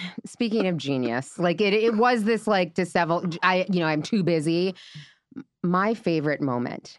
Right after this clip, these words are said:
in this documentary, and this was, like, where, this was, like, the moments when I was like, "Oh, the documentary is worth it," 'cause you can't really get this in the book. Um,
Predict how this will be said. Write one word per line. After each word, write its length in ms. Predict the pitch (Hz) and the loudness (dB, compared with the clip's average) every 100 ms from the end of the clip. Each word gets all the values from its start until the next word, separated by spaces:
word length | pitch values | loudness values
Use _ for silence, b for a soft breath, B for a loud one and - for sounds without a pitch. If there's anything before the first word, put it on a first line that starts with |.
| - | -2
in 140 | 156 | 0
this 120 | 139 | 0
documentary, 400 | 139 123 127 131 | 0 0 0 0
and 100 | 170 | 2
this 140 | 285 320 | 2 2
was, 160 | 349 | 2
like, 160 | 269 254 | 2 2
where, 400 | 175 175 170 170 | 2 4 4 2
this 180 | 208 285 | 0 0
was, 140 | 320 | 0
like, 200 | 269 220 | 0 0
the 100 | 208 | 0
moments 400 | 190 175 175 170 | 0 2 0 0
when 100 | 180 | 0
I 60 | 160 | 2
was 100 | 156 | 0
like, 80 | 165 | 0
"Oh, 80 | 170 | 0
the 100 | 156 | 0
documentary 540 | 156 151 165 151 147 | 0 0 0 0 0
is 100 | 143 | 0
worth 220 | 131 143 160 | 0 -2 -2
it," 60 | |
'cause 120 | 151 | -2
you 80 | 143 | -4
can't 220 | 139 151 | -2 -2
really 160 | 151 143 | -2 -2
get 180 | 139 139 | -2 -2
this 140 | 147 | -2
in 80 | 151 | -2
the 60 | 139 | 0
book. 260 | 143 151 - B B B | 0 -2 -4 B B B
Um, 400 | 190 185 180 175 | 2 4 4 2